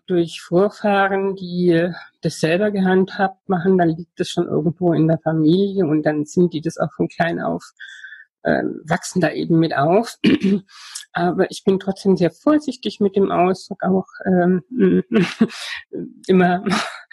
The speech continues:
weil ich eben auch negative Erfahrungen damit gemacht habe. Wie gesagt, bei dieser Dame, wo ich da war,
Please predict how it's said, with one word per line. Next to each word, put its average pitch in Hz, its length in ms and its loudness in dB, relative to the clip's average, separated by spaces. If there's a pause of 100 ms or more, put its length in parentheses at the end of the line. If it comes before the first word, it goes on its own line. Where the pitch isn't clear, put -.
(420)
weil 165 500 0
ich - 380 -6
eben 165 320 0
auch 170 420 0
negative 196 640 0
Erfahrungen 175 640 -2
damit 160 300 0
gemacht 156 380 -4
habe. 160 180 0
Wie 156 60 -4
gesagt, 156 300 -4 (100)
bei 147 120 -2
dieser 143 320 -8
Dame, 202 420 2
wo 196 100 0
ich 196 120 -2
da 185 160 0
war, 190 240 0